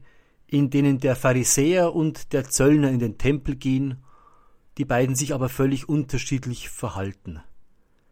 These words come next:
Der eine fühlt sich durch sein Benehmen, durch seinen Alltag bereits gerechtfertigt. Der Zöllner schlägt sich nur an die Brust und sagt: „Gott sei mir Sünder gnädig.“ Der Zöllner, so Jesus,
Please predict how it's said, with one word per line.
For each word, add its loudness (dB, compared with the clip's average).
Der -12
eine 4
fühlt -2
sich -4
durch 0
sein -2
Benehmen, 2
durch 2
seinen 0
Alltag -2
bereits -2
gerechtfertigt. -4
Der -2
Zöllner 4
schlägt -4
sich -4
nur 0
an -2
die -6
Brust -2
und -4
sagt: -2
„Gott -2
sei 0
mir -2
Sünder -6
gnädig.“ -12
Der 0
Zöllner, 4
so 0
Jesus, -2